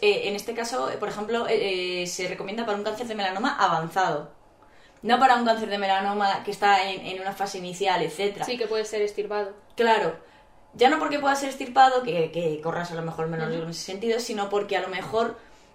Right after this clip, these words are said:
Speaker 1: no tiene el, el cáncer, el tumor no segrega las mismas sustancias contra las que está hecha la vacuna, ¿sabes?
Speaker 2: Claro.
Speaker 1: Por lo menos de momento, cuando ya haya más variedad de vacunas contra el cáncer, etcétera, ¿no? Más tratamientos, a lo mejor sí hay para el avanzado, para el intermedio, para el inicial o todo lo que tú quieras.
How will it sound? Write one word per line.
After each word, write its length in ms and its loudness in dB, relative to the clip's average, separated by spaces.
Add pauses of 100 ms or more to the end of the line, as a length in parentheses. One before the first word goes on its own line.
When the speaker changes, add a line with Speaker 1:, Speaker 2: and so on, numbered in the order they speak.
(100)
Speaker 1:
no 420 2
tiene 800 -2
el, 240 4
el 260 4
cáncer, 320 0
el 160 2
tumor 460 2
no 160 0
segrega 400 2
las 120 2
mismas 280 -2
sustancias 520 -2
contra 280 -2
las 220 -2
que 580 -2
está 320 4
hecha 240 0
la 80 0
vacuna, 500 -4 (300)
¿sabes? 360 0
Speaker 2:
Claro. 200 -2 (120)
Speaker 1:
Por 120 0
lo 40 -2
menos 160 -2
de 60 0
momento, 380 0
cuando 200 -4
ya 180 2
haya 140 0
más 180 -4
variedad 280 2
de 60 4
vacunas 600 -4
contra 280 -6
el 80 -8
cáncer, 340 -4
etcétera, 360 -4
¿no? 120 -6
Más 180 -8
tratamientos, 640 -4 (240)
a 120 -4
lo 60 -4
mejor 260 -6
sí 160 0
hay 180 4
para 380 -2
el 120 -2
avanzado, 640 2
para 180 0
el 60 -4
intermedio, 600 -2
para 180 0
el 60 -6
inicial 600 0
o 80 -12
todo 200 -2
lo 100 -6
que 60 -8
tú 120 -10
quieras. 360 -2